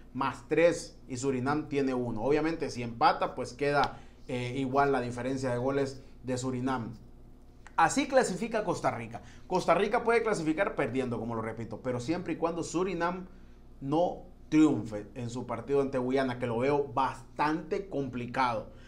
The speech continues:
Ahora bien, Surinam, vamos a, vamos, vamos a dejar estos últimos minutos para hablar de Surinam.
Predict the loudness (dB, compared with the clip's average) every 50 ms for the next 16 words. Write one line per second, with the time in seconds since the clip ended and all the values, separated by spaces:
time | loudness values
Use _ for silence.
0 | -12 -2 6 8 8 10 10 8 8 6 2 2 4 4 4 6 8 8 8 6
1 | 6 2 -4 -8 -8 -2 -2 2 4 6 6 6 6 8 4 4 4 4 0 2
2 | 4 4 4 4 6 6 6 6 6 4 4 2 -2 -6 -6 -4 -6 -6 -4 -4
3 | -2 0 0 0 0 0 -4 -4 0 0 2 2 2 2 2 0 0 0 0 0
4 | 0 0 -2 -2 -4